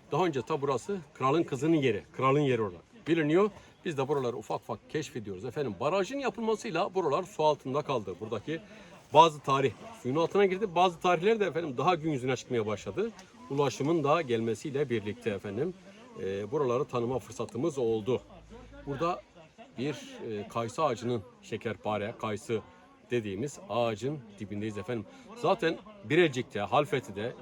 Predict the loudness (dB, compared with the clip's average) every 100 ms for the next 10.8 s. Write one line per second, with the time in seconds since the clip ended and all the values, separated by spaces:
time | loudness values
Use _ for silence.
0 | -2 -2 0 -2 -2 -2 -6 -6 -4 0
1 | 0 0 -4 -2 0 -2 -4 -4 -2 -2
2 | -2 -2 -4 -4 -2 -2 0 0 0 -4
3 | -8 -6 -4 -4 -4 -6 -2 -2 -2 -4
4 | -4 -4 -6 -6 -4 -4 -4 -4 -6 -6
5 | -16 -20 -20 -20 -20 _ -20 -6 2 4
6 | 4 2 -6 -6 -2 2 2 2 0 0
7 | -2 -2 -2 -8 -2 -2 -2 -4 -4 0
8 | 2 2 -2 -4 -4 -2 -4 -6 -14 -16
9 | -20 -20 -6 0 0 2 2 2 0 -2
10 | 0 -2 -2 -4 -4 0 0 0